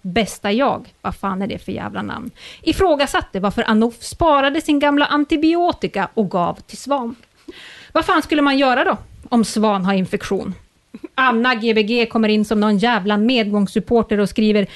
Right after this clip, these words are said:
till exempel K V Penin är ju för övre luftvägar och öron O S V. Sen finns det ju andra som är mer lokala. Hur ställer du diagnosen på Svan? Hur vet du att det är till exempel urinvägsinfektion Svan har?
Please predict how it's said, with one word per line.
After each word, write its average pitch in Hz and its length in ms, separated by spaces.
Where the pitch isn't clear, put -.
till 320 120
exempel 269 380
K 269 160
V 240 80
Penin 226 460
är 226 60
ju 226 80
för 254 140
övre 247 360
luftvägar 226 720
och 214 220
öron 240 480
O 214 100
S 202 140
V. 220 120
Sen 302 140
finns 302 140
det 311 80
ju 294 100
andra 285 460
som 247 120
är 233 60
mer 269 200
lokala. 269 640
Hur 311 80
ställer 320 260
du 294 120
diagnosen 294 880
på - 140
Svan? - 440
Hur 320 140
vet 311 280
du 254 100
att 214 120
det 240 60
är 226 40
till 247 160
exempel 233 520
urinvägsinfektion 233 1300
Svan 214 320
har? - 160